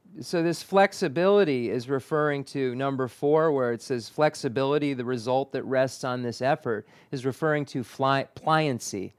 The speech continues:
Uh, so there are these very many different pliancies. So they've chosen flexibility here, and I just wanted to make sure everyone knew what this word was referring to. It's referring to pliancy. So we have intention, effort, faith, and pliancy.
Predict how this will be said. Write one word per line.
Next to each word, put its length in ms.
Uh, 260
so 300
there 200
are 60
these 240
very 420
many 360
different 340
pliancies. 800
So 160
they've 180
chosen 480
flexibility 840
here, 240
and 80
I 40
just 140
wanted 220
to 80
make 180
sure 160
everyone 340
knew 160
what 160
this 200
word 200
was 160
referring 500
to. 260
It's 200
referring 440
to 160
pliancy. 680
So 160
we 100
have 180
intention, 720
effort, 560
faith, 760
and 220
pliancy. 920